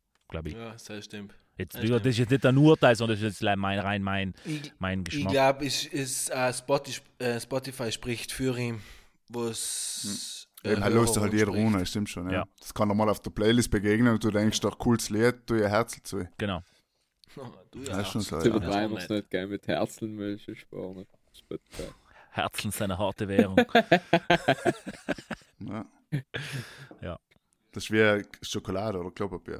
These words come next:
Speaker 1: Hm. Aber wie gesagt, ich glaub,
Speaker 3: Herz ist hart,
Speaker 1: weißt,
Speaker 3: ja.
Speaker 1: es ist oft, es ist oft halt einfach der, der was am härtesten arbeitet.
Speaker 4: Es gehört halt viel Glück dazu, oder?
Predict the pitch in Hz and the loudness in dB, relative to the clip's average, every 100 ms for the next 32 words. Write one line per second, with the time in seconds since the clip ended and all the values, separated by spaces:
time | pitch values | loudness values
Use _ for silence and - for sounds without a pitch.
0 | 90 90 - _ _ _ _ - 135 147 | -10 -12 -12 _ _ _ _ -2 2 2
1 | - 180 170 160 160 170 - - 123 170 | 4 2 4 4 4 4 0 -2 2 2
2 | 170 175 175 170 - 143 151 202 196 175 | 2 -4 -2 -2 -2 0 0 2 2 2
3 | 165 156 156 175 143 - 165 180 151 135 | 2 4 2 0 -2 -2 2 2 2 0
4 | - 127 147 165 131 - 117 139 131 90 | -2 -2 -2 -2 -4 -4 -2 -2 -2 -4
5 | - - _ _ _ _ _ _ 107 110 | -4 -16 _ _ _ _ _ _ -2 -2
6 | - 117 117 110 - 107 107 120 - 98 | 4 4 6 4 4 2 4 0 0 -4
7 | - 92 85 90 | 0 0 0 0